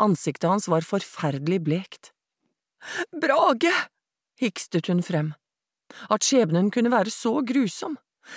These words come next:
Hennes elskede Brage var død, han som hadde vært så levende for kun kort tid siden. Emma la hodet ned mot brystet hans og hulket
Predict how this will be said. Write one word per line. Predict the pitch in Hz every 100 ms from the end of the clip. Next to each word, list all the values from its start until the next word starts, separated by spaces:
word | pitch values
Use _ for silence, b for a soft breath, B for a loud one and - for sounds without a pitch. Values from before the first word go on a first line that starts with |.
| B
Hennes | 269 269 -
elskede | 302 254 - - 220 233
Brage | 277 247 214
var | 254 220
død, | 277 320 302 B B B 302
han | 294
som | 285
hadde | 294 269
vært | 254 -
så | 285
levende | 277 285 208 233 269
for | -
kun | - 269 277
kort | - 330 -
tid | 262 233
siden. | - 339 403 381 _ _ _ _ _ _ _ _ _ B B
Emma | 240 247 226
la | 220 214
hodet | 226 185 208
ned | 185 170
mot | 190 -
brystet | 165 160 185
hans | 175 175
og | 190
hulket | 233 180 - 220 -